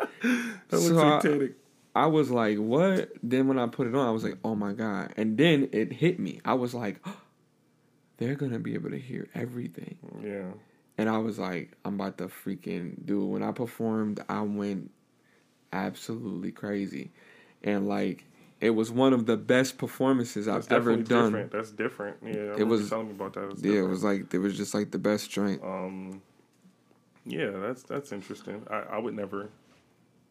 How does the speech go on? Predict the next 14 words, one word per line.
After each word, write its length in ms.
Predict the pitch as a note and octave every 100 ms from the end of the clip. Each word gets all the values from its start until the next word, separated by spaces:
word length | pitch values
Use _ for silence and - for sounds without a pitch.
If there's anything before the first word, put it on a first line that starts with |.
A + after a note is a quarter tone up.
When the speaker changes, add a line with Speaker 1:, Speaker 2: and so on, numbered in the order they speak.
| -
Speaker 1:
I 40 |
mean, 200 | A2 G#2+
not 160 | A2+ C3
like 120 | G2+
I 40 | F#2+
would 180 | G2+ G2+
never, 300 | G2+ A2+ A2
but, 160 | G2
like, 120 | F#2+ F#2+
I 60 |
would 140 | G#2 G#2+
never 180 | G2+
think 440 | G2 - A2+ G2 -
to 320 | - G2+ F#2+